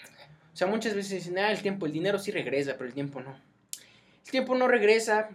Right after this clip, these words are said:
a menos que te muevas con él. No puedes decir, "Oye, perdí tanto tiempo", no.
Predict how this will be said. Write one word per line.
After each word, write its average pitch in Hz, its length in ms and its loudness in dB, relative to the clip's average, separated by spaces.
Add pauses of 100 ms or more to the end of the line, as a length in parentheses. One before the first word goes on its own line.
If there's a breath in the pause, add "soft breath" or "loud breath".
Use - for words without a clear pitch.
(720)
a 139 120 0
menos 160 280 0
que 147 80 -2
te 139 100 -4
muevas 131 320 -2
con 135 180 -6
él. 165 180 -4
No 202 220 -2
puedes 220 260 6
decir, 175 320 -2
"Oye, 202 280 2
perdí 160 380 -4
tanto 214 380 0
tiempo", 196 340 -6
no. 170 340 -6